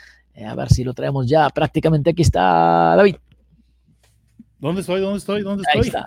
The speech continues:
Speaker 1: apareció de la sombra.
Speaker 2: <laughs> ¿Cómo fue que llegué, cómo fue que llegué aquí, caray? Estaba muy tranquilo en Monterrey.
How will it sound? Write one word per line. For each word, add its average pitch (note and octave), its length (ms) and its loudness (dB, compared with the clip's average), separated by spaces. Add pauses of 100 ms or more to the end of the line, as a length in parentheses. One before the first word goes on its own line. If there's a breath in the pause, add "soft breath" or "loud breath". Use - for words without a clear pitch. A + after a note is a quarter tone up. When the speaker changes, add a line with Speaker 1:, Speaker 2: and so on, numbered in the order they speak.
Speaker 1:
apareció C#3+ 400 2
de F3+ 80 4
la C#3 120 2
sombra. C#3 340 -4
Speaker 2:
<laughs> - 2000 -6
¿Cómo G3+ 220 2
fue G#3+ 100 -2
que A3 80 -2
llegué, G#3+ 500 -2
cómo G#3 300 -4
fue G3+ 160 -8
que A3+ 100 -6
llegué G3 240 -2
aquí, G3+ 260 -8
caray? F3+ 360 -4
Estaba G3 240 -6
muy G3+ 140 -6
tranquilo G3 340 -8
en F#3+ 80 -6
Monterrey. F3+ 500 -8